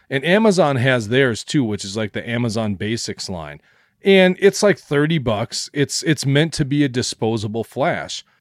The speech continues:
But I've, I, you know, and I've thought about grabbing them for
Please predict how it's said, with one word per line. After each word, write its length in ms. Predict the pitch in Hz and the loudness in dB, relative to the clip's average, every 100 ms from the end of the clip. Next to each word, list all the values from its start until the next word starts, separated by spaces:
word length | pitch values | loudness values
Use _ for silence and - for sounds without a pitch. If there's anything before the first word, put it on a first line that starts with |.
| _ 135 - | _ -10 2
But 340 | 143 147 - | 4 4 2
I've, 260 | 151 143 139 | 2 2 2
I, 40 | 156 | 2
you 120 | 147 | 2
know, 80 | 143 | 2
and 80 | |
I've 100 | 147 | 0
thought 220 | - 160 196 | 2 2 4
about 220 | 165 113 | 2 0
grabbing 360 | 120 139 135 | 2 2 2
them 100 | 120 104 | -2 -4
for 340 | 113 107 | -4 -4